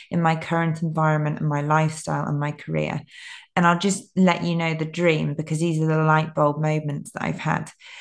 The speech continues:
A couple of years ago, Dan and I bought a old horse trailer, and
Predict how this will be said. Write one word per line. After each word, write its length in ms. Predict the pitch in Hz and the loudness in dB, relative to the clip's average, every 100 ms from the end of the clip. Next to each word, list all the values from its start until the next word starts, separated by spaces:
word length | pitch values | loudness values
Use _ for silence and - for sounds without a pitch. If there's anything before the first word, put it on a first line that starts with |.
| - - _ - | -18 -18 _ 0
A 80 | |
couple 340 | 185 208 208 214 | 2 0 0 2
of 60 | |
years 140 | 190 180 | 4 2
ago, 180 | 170 160 | 0 4
Dan 280 | 196 202 | 4 6
and 100 | 196 | 6
I 300 | 180 175 175 170 | 4 2 0 2
bought 340 | 175 165 - | 4 4 0
a 300 | 170 165 165 | -4 -4 0
old 380 | 165 156 156 156 _ _ _ _ | 0 0 -2 -6 _ _ _ _
horse 260 | - 320 - | 2 4 4
trailer, 500 | - 185 165 151 160 - - - _ - | -2 -6 -4 -6 -8 -14 -20 -20 _ 0
and 500 | 185 180 175 170 | 4 6 4 0